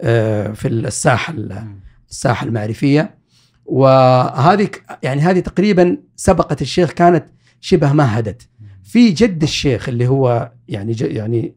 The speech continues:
Speaker 1: جده يعني لأمه، لا، لأبيه، هو لم يدركه،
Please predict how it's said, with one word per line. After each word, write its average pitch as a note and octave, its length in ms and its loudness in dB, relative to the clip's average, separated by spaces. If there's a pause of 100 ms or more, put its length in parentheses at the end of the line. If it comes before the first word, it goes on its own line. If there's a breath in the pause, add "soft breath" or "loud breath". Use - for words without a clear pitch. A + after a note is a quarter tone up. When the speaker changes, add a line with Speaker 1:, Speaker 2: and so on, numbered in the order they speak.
(100)
Speaker 1:
جده C3+ 540 0
يعني C3 280 -4
لأمه، E3 440 4 (280 soft breath)
لا، C#3+ 300 2 (260)
لأبيه، C3+ 640 2
هو D3+ 180 6
لم F#3 200 6
يدركه، C#3+ 420 2